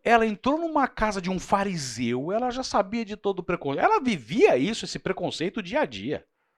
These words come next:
Excluída dia a dia. Ela não se importou. "Eu vou lá. Eu vou me humilhar.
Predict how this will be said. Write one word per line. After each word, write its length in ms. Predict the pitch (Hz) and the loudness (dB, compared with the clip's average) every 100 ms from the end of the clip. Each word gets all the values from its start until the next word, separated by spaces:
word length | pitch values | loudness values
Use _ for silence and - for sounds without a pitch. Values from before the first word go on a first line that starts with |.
| _ _ _ _ _ _ - | _ _ _ _ _ _ -8
Excluída 540 | - 466 320 196 226 | 0 6 6 6 2
dia 180 | 170 247 | 2 0
a 40 | |
dia. 380 | 185 92 123 76 _ _ _ _ _ _ | -2 -6 -8 -8 _ _ _ _ _ _
Ela 240 | 285 254 | -6 -4
não 160 | 196 220 | -6 -6
se 160 | - | -8
importou. 760 | 214 - 190 110 - 127 107 - _ _ - - _ | -6 0 2 0 -2 -2 -2 -6 _ _ -20 -20 _
"Eu 140 | 160 | -20
vou 480 | 139 101 131 165 104 | -20 -10 -4 -2 -4
lá. 420 | 98 104 95 - - - _ _ _ _ _ _ _ _ _ _ _ _ _ _ _ _ _ _ _ _ - | -6 -6 -8 -12 -20 -20 _ _ _ _ _ _ _ _ _ _ _ _ _ _ _ _ _ _ _ _ -20
Eu 100 | 135 | -18
vou 140 | 139 | -18
me 120 | 143 | -18
humilhar. 760 | 147 135 101 87 95 95 - | -14 -12 -12 -8 -8 -6 -6